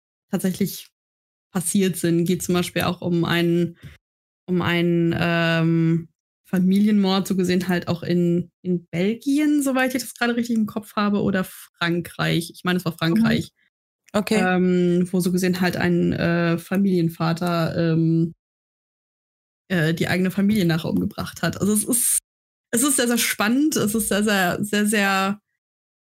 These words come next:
Speaker 1: emotional auch natürlich, weil halt auch natürlich die Familie mit dabei sitzt und
Speaker 2: Mhm.
Speaker 1: beziehungsweise halt auch dann davor vor der Kamera sitzt und, ähm,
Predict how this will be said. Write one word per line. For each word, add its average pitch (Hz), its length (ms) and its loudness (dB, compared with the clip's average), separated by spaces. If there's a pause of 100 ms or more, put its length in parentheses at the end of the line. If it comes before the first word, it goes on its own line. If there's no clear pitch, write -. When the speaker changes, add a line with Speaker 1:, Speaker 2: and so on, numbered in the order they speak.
(200)
Speaker 1:
emotional 214 800 2
auch 247 140 0
natürlich, 240 440 0
weil 202 120 2
halt 190 140 0
auch 196 100 -2
natürlich 202 280 0
die 202 100 0
Familie 196 420 2
mit 190 140 0
dabei 185 320 0
sitzt 180 400 -4
und 180 240 0
Speaker 2:
Mhm. 214 100 4
Speaker 1:
beziehungsweise 190 320 2
halt 180 140 0
auch 175 100 -2
dann 175 160 0
davor 175 340 -2
vor 180 140 -4
der 180 80 0
Kamera 175 400 0
sitzt - 340 -4
und, 175 460 0
ähm, 170 640 0